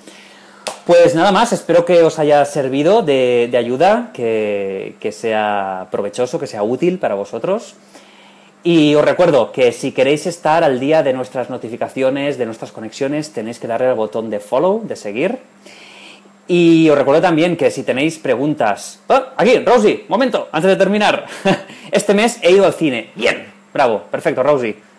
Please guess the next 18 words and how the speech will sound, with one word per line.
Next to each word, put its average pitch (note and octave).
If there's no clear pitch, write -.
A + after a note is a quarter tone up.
Muy D3+
bien D3+
utilizado, B2+
porque -
este C#3+
mes C#3+
es -
un B2
tiempo C3
no A#2+
terminado. G#2
Es G2
día G#2
veinticuatro, A#2+
faltan G#2
días G2+
para G#2
terminar. G#2